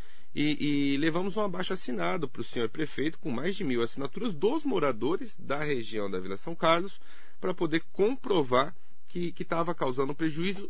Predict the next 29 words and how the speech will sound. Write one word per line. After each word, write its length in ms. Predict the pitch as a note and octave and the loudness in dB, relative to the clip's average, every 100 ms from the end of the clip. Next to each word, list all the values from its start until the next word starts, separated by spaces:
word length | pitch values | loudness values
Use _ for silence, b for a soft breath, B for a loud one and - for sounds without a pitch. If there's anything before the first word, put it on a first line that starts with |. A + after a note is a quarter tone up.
| - | -2
e 80 | A3+ | -2
um 80 | |
transtorno 640 | G#3+ G#3 G#3 - F3 F#3 G3 - - | -2 -2 -2 0 0 0 0 -2 0
para 340 | F#3 G3 G3 F#3 | 4 4 4 4
os 220 | F3+ F3 | 4 2
moradores. 640 | F#3+ G3 F#3 F3 E3 A#2+ - - | 2 2 4 4 4 2 -2 -2
Por 140 | A2+ | -2
quê? 240 | - G2+ - - B B B B2 B | 0 0 0 -2 B B B -2 B
A 80 | - | -2
feira 280 | - F#3+ F3 | 0 2 2
era 280 | E3+ E3 D3+ | 2 0 0
toda 260 | F3 E3 | 0 0
composta 520 | - E3+ C#3+ D3+ - | 0 0 0 0 0
dentro 240 | C#3 D3 - | -2 -2 -2
daquele 320 | C#3 D3+ D#3 | -2 0 0
pátio, 480 | - B2+ G#2+ - F2+ | 0 0 0 -2 -2
né? 200 | G#2 B2+ - B B B B - | -2 -2 -2 B B B B 0
Quando 220 | G#3 G3+ | 2 4
ela 140 | C3 G#2 | 2 2
saiu, 520 | - G2+ C3 A2+ A1 | 2 2 2 2 0
ela 140 | A2+ | 0
ocupou 320 | C3 A2 G#2 | 0 0 -2
um 60 | G2 | 0
pedaço 420 | A#2 G#2 G2+ - | 0 0 -2 0
da 100 | F3+ | 0
rua 380 | C#3+ D#3+ F#3 G3 b b b | 0 2 2 2 b b b
e 80 | G#3+ | -2
com 400 | - A#3 D3+ B2+ | -2 0 2 2
isso 500 | F3 G3 - - | 0 0 -2 -2